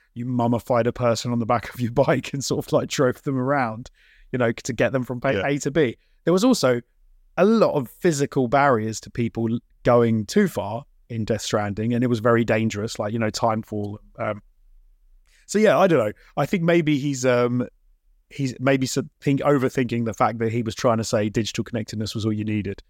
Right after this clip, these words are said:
Speaker 1: Um, and you didn't need to wander about 'cause it was obviously very dangerous in Death Stranding two, uh, in Death Stranding. But I'm, I am interested now to know,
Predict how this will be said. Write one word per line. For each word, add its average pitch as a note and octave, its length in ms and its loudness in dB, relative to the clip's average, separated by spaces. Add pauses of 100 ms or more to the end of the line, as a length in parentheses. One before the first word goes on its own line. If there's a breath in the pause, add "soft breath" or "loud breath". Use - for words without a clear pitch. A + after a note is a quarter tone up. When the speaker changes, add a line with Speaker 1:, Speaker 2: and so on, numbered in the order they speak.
(260)
Speaker 1:
Um, G#2+ 360 2 (160)
and B2 120 0
you B2 60 0
didn't B2 220 4
need B2+ 160 0
to B2 120 -4
wander A2+ 360 2
about G#2 400 0
'cause G#2 160 -8
it A2 40 -6
was G#2+ 180 -6
obviously G#2 280 -6
very C3 160 4
dangerous A#3 400 4
in A2 60 -16
Death G2+ 160 -10
Stranding G2 320 -8
two, F#2+ 220 -18 (200)
uh, C3 60 2
in B2 120 2
Death A2+ 140 0
Stranding. G2 320 -4 (800)
But E3+ 120 2
I'm, G#3 260 4
I F#3+ 120 4
am A#3 200 6
interested F3+ 400 2
now D#3 220 0
to C#3 120 -6
know, A#2 420 -2